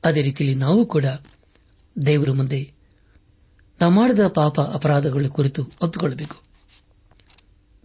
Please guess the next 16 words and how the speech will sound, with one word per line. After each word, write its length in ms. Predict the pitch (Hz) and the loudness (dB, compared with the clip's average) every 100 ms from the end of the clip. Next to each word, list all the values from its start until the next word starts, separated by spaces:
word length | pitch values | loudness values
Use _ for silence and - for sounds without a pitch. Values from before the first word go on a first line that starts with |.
| 143 | 0
ದೇವರ 240 | 143 131 | 2 2
ಬಳಿಗೆ 240 | 123 143 | 2 0
ಹೋಗಿ 320 | 131 143 156 147 - _ - - - - - - - _ _ _ _ _ - | 2 2 0 -2 -12 _ -20 -20 -20 -20 -20 -20 -20 _ _ _ _ _ 0
ನಾನು 180 | 170 180 | 2 2
ಪಾಪ 240 | 190 214 | 0 0
ಮಾಡಿದ್ದೇನೆ 420 | 170 151 135 131 | 2 2 0 -2
ಎಂಬುದಾಗಿ 440 | 131 135 123 123 - - _ _ - | -2 -4 -4 -6 -10 -12 _ _ -2
ಹೇಳುವುದಲ್ಲ, 600 | 160 147 131 131 156 - _ _ _ _ _ _ - | 0 0 -2 -4 -6 -10 _ _ _ _ _ _ -2
ಅದಕ್ಕೆ 260 | 165 - | -2 -2
ಬದಲಾಗಿ 580 | 131 135 147 135 131 143 - _ _ _ _ _ _ _ _ - | -4 -4 -4 -6 -8 -14 -18 _ _ _ _ _ _ _ _ -2
ನಾವು 200 | 165 190 | 2 2
ಯಾವ 340 | 131 147 226 | 2 4 4
ಯಾವ 200 | 196 170 | 4 2
ಪಾಪಗಳನ್ನು 560 | 143 147 160 156 143 135 | -2 -4 -4 -2 -2 -2
ಮಾಡಿದ್ದೇವೆ 420 | 139 143 143 143 | 0 -2 0 -2
ಎಂಬುದಾಗಿ 480 | 135 135 135 139 139 | -2 -4 -8 -10 -14